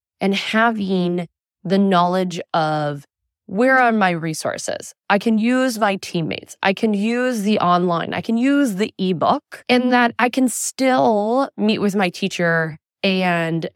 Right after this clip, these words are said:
feel supported in that. And so something that I'm trying to really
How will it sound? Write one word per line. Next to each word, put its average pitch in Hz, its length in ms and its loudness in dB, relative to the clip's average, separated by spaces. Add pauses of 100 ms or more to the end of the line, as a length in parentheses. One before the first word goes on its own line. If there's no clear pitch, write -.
(140)
feel 185 500 2
supported 180 920 -4 (480)
in 151 200 -2
that. 82 100 -8 (300)
And 190 220 2
so 180 400 2 (320)
something 240 460 0
that 202 140 4
I'm 185 180 2
trying 170 380 -2
to 170 140 -6
really 160 800 -4